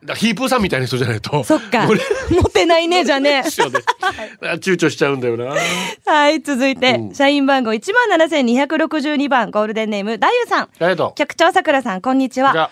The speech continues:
Speaker 2: 若い頃は買い物に行くと可愛い服とか雑貨とか、いろんなものを見てはひと-、一目惚れして衝動買いしちゃってましたね。ところが最近は買い物に行っても何にもときめかない。
Speaker 1: あー。
Speaker 2: 買い物に行っても自分が何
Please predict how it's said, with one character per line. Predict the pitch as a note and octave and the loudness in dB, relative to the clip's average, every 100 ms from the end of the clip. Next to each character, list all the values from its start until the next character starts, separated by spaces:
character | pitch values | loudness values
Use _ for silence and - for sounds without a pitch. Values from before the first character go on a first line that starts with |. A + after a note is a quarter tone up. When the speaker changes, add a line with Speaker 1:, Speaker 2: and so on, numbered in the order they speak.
| _ - | _ -2
Speaker 2:
若 | B3+ C#4+ E4+ | 0 2 2
い | E4+ | 2
頃 | C4 A#3+ A3+ | 0 0 2
は | C4 | 2
買 | B3 C#4 D#4+ | 2 0 2
い | |
物 | E4+ E4+ | 2 2
に | E4 | 0
行 | E4 | -2
く | - | -2
と | C4 | -2
可 | - A3+ C#4 | 0 2 4
愛 | E4+ F#4 | 6 4
い | D4+ | 2
服 | - C#4+ | -2 -4
と | C#4 | -2
か | A3+ | -2
雑 | G3+ G3+ | -4 -4
貨 | - B3+ | -6 -6
と | C4+ | -4
か、 | B3+ A#3+ | 0 0
い | - | 2
ろ | A#3+ F4 | 0 2
ん | |
な | F#4 F4+ | 2 2
も | F4+ | 4
の | F#4 | 4
を | D4 | 2
見 | D#4 | 2
て | E4+ | 2
は | C4 | 2
ひ | A3+ | 0
と-、 | C4 A3+ | -2 -2
一 | - D4 | -2 0
目 | D4 | 2
惚 | C#4+ | 2
れ | C#4+ | 2
し | - | 2
て | F#4+ - - | 0 0 -6
衝 | - A3 A3 | -6 -2 0
動 | A#3 | 2
買 | A3 A3+ | 2 0
い | |
し | G3+ | 0
ち | B3 | -2
ゃ | |
っ | - | 0
て | D#4 | 0
ま | F4+ | 2
し | |
た | G4+ | 2
ね。 | F4 E4 E4+ D#4 - | 2 4 2 0 -6
と | - | -2
こ | C4+ | 2
ろ | C#4 | 2
が | G3+ | 2
最 | A3+ A#3 | -2 -2
近 | B3 B3 | 0 0
は | A#3 | 0
買 | - C#4 | 0 0
い | |
物 | D4 C#4+ | 2 0
に | C4+ | 0
行 | |
っ | B3+ | -2
て | |
も | A#3 | 0
何 | G#3+ A#3 B3+ D#4 E4 | 2 4 4 4 2
に | E4 | 2
も | D#4+ D#4+ | 2 0
と | C#4+ | -2
き | C#4+ | 0
め | D#4 | 0
か | C#4 C#4+ | 2 0
な | F#3+ | -2
い。 | |
Speaker 1:
あ | A2+ A#2+ A2+ G#2+ G2+ F#2+ | -2 -2 0 -2 -4 -4
ー。 | |
Speaker 2:
買 | G#4 A#4+ | -2 0
い | |
物 | A#4 A4+ | 2 2
に | A4 | 0
行 | |
っ | |
て | - | 0
も | G4 C4+ | 2 2
自 | A3 | 0
分 | C#4 G#4 | 0 2
が | A4 A4 | 2 2
何 | E4 G#4 | 4 4